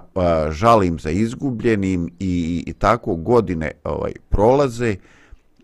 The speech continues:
a ja sve manje idem u, idem u, u ribolov. Ovaj, ali bilo je i takvih stvari, ovaj, e, ne zna-, ne,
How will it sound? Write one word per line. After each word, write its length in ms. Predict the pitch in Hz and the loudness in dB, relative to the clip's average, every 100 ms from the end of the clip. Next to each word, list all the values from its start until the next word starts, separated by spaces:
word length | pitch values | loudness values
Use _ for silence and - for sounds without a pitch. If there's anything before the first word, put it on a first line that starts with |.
| - | -8
a 80 | - | -2
ja 200 | 92 92 | 0 0
sve 180 | - 98 | 0 -2
manje 300 | 95 85 73 | -2 -4 -4
idem 320 | 71 67 67 - | -8 -10 -12 -14
u, 160 | - 69 | -12 -6
idem 280 | 90 76 76 | -4 -4 -8
u, 240 | - 78 55 | -8 -8 -6
u 120 | 80 | -6
ribolov. 500 | 78 - 50 50 - _ - - _ _ | -6 -8 -12 -16 -18 _ -20 -20 _ _
Ovaj, 420 | - 80 73 82 80 | -4 -2 -2 -2 -2
ali 240 | 92 107 110 | 2 2 2
bilo 320 | 107 196 214 | 0 0 2
je 80 | 190 | 2
i 60 | |
takvih 560 | 135 151 147 - 139 95 | 0 0 0 -2 -6 -6
stvari, 680 | - 92 78 87 104 165 - _ - | -6 -2 2 2 0 -2 -6 _ -4
ovaj, 480 | 101 90 90 90 85 - | -2 0 0 0 -2 -6
e, 200 | 85 76 - - - - | -6 -6 -10 -20 -20 -10
ne 200 | 76 101 | -6 -6
zna-, 140 | - | -6
ne, 120 | 120 | -8